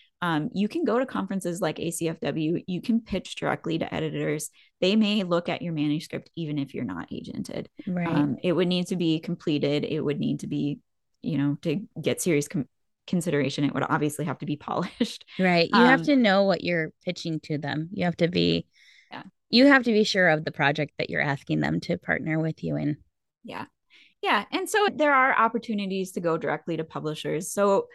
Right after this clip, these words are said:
Speaker 1: for, I did have that connection with one and was able to pitch it. Um, around that time, I started working for an org-, organization called Hope Writers,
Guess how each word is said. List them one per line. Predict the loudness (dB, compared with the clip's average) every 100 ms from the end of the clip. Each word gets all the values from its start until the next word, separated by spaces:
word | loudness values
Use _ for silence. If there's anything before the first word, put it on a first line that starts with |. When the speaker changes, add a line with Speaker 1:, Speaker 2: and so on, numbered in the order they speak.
| -20 _ 0
Speaker 1:
for, | 4 4 4
I | 0
did | 2 2 2 -2 -6
have | -2 -2 0
that | 0 0
connection | -2 -2 -4 -6
with | -6 -6
one | -4 0 0 -2 -4
and | -4
was | -4 -4
able | -4 -4
to | -4
pitch | -4 -6 -4
it. | -2 -2 -4 _
Um, | -2 0 0 0 -4 -10 _ _ _ _ _ _ -2
around | 2 4 2
that | 0 -2
time, | -4 -2
I | -4
started | -4 -4 -4 -4
working | -4 -6 -6 -8
for | -6 -2 -2 -2
an | -2 -4
org-, | -4 -6 -8 -10 _ _ 0
organization | 2 2 0 0 -4 -4
called | -4 -2
Hope | 0
Writers, | 0 2 0 -2